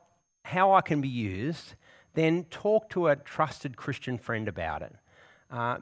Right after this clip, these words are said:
because w-, we can definitely help you think into how you can use what God has given you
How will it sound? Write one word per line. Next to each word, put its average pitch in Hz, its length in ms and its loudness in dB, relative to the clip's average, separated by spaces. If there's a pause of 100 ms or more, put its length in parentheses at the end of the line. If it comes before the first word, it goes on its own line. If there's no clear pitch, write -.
because 139 260 -6
w-, 143 180 -12 (140)
we 165 120 6
can 156 220 2
definitely 156 560 2
help 135 400 -4
you 127 60 -4
think 135 440 -4
into 117 360 -4
how 120 400 -4 (400)
you 156 200 -2
can 185 200 -2
use 147 260 2
what 117 240 -2
God 143 260 4
has 147 140 -2
given 123 300 -2
you 92 420 -6